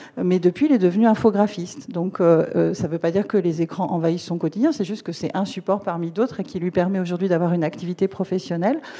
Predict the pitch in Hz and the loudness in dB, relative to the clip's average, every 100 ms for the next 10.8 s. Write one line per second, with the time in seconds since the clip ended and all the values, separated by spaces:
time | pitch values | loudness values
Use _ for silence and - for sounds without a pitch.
0 | - - - - 202 202 269 - - 214 | -16 -18 -8 2 4 6 4 2 -2 2
1 | 196 190 196 - 226 208 208 240 285 240 | 4 4 4 4 4 4 4 4 2 0
2 | - 190 190 240 220 202 233 - 220 226 | 0 0 0 4 4 2 -2 -2 2 6
3 | 262 254 - - 208 208 214 220 220 - | 4 2 -16 -8 -2 0 2 2 2 0
4 | 226 233 226 - 240 240 226 226 233 254 | 0 2 2 2 0 0 -2 2 6 8
5 | 254 214 196 180 196 208 208 202 202 202 | 8 8 4 2 0 -2 2 2 2 -2
6 | 220 202 202 240 240 226 196 190 220 220 | 0 0 0 -2 0 0 -2 -4 -6 -6
7 | 190 165 180 196 196 190 180 190 202 - | -4 -4 0 0 2 2 2 2 -2 -6
8 | 190 196 - 185 180 185 233 285 - - | -8 -8 -6 -2 -2 0 2 2 0 -16
9 | - - - 214 196 202 202 208 185 240 | -16 -18 0 6 6 6 4 2 4 2
10 | 240 233 240 202 185 196 - | 4 4 6 4 4 4 2